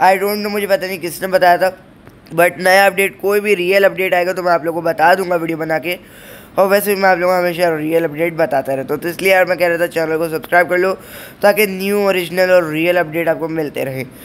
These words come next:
चलो भाई, यहाँ से हम लोग लेते हैं turn और इसको सबसे पहले अपने garage में save करके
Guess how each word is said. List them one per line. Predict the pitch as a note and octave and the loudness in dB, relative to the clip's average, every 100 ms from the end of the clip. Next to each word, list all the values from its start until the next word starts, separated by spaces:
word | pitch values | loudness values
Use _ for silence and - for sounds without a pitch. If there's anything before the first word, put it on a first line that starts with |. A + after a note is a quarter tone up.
| - - - - - - - - | -20 -20 -20 -20 -20 -20 -20 -2
चलो | F3 F3 D#3+ | 2 4 2
भाई, | D3+ D3 | 0 0
यहाँ | D3+ E3 | 0 -2
से | E3+ | -2
हम | F3+ | -2
लोग | F#3 F#3 | 0 -2
लेते | F#3+ G3+ | -2 0
हैं | G3+ G3+ | 0 0
turn | G#3+ A3 A3 | 2 2 2
और | G#3+ | 0
इसको | G#3+ G3+ | -2 -4
सबसे | F#3 G#3 G#3+ | -6 -6 0
पहले | G3+ G3 | 2 2
अपने | G3 | 0
garage | E3 D#3+ D#3+ D3 D#3+ G3+ G#3 | -6 -4 -4 2 4 4 2
में | |
save | G#3+ - F3+ F3+ | -6 -2 -2 0
करके | F3+ D#3+ | 0 0